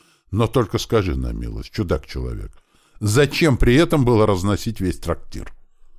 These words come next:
Вроде хорошее заведение. Или тебе не понравилось, какую еду они там подают, или пиво прокисшее было?» Лех облокотился о спинку кресла, в котором сидел Марк, и заглянул ему в глаза.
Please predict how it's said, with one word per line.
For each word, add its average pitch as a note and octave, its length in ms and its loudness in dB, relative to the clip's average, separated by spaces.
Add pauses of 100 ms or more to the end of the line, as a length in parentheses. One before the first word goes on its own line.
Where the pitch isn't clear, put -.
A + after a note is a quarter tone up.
(580)
Вроде C2+ 260 -6
хорошее F#2+ 520 0
заведение. C2+ 800 -4 (500)
Или C2+ 180 -4
тебе F2 260 -2
не G#2+ 100 2
понравилось, A#2 540 4
какую A2 380 2
еду G#2 280 2
они C2+ 180 -2
там C2+ 200 -8
подают, C#2+ 460 -4
или B1 160 -8
пиво A#2+ 300 2
прокисшее F2 580 -2
было?» C#2 380 -4 (1400)
Лех G2 340 0
облокотился E2 680 -2
о D2 60 -2
спинку C#2 400 -8
кресла, A#1+ 360 -10
в - 80 -14
котором - 400 -10
сидел - 340 -8
Марк, G#2 320 -4 (120)
и A2 100 2
заглянул F2+ 600 0
ему D#2 240 -4
в C2+ 80 -8
глаза. C2+ 380 -8